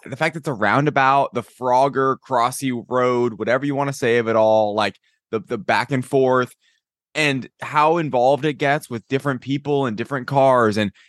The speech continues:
and, you know, different guns, you know, like, having to kind of deal with that and getting hit by cars and getting back up. And it's like, "Oh my gosh." And the chaos of it, I think, because we understand there is this roundabout, literal, like, circle of cars happening,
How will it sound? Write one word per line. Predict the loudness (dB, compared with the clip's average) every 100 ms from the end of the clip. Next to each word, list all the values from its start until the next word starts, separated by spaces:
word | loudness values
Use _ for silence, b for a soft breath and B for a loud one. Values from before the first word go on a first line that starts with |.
| b
and, | -4 -4 -6 -6
you | 0
know, | 2 2
different | 0 0 0 2
guns, | 4 4 4 2 0 -2
you | 0
know, | 2 4
like, | 2 0
having | -4 -2 -4
to | -4
kind | -4
of | -2
deal | -2
with | 0
that | -2
and | -2
getting | -4 -4
hit | -2 -2 0
by | -4
cars | -2 -4 -4
and | -4
getting | -2 0 0
back | -2 0
up. | 2 2 -2
And |
it's | -6
like, | -8 _ -2
"Oh | 0
my | 0 -6 -8
gosh." | -4 0 -2 -4 B B B _ 0
And | 2 0 -2 _ _
the | -2
chaos | -2 0 2 4 2 0 0
of | 0
it, | -2 -2
I | -2
think, | -2 -2 -2
because | -4 -6 0 2 2
we | 0 0
understand | 0 -2 -6 -6 -2 0 2 0
there | -2
is | -2 -2
this | -2 -8
roundabout, | -2 0 2 0 0 0 0 -2
literal, | 0 2 4 2
like, | 2 -2
circle | -6 -6 -4 -4 -4
of |
cars | -2 -2 -2 -2
happening, | -4 -4 -8 -10